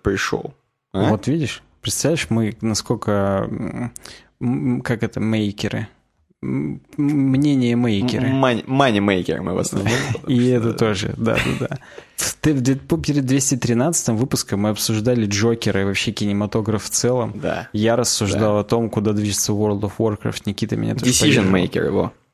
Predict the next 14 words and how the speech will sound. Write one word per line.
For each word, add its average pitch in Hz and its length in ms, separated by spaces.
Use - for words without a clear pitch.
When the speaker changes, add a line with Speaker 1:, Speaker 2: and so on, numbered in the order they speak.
Speaker 2:
Вот, 113 340
точно, 107 300
Decision 110 440
Maker. 123 340
Короче, 135 380
классно, - 800
чуваки. 127 480
Пришел, 147 800
это 117 220
вообще, 113 260
это 107 200
жемчужина 113 760
Патреона, 117 580
это, 110 220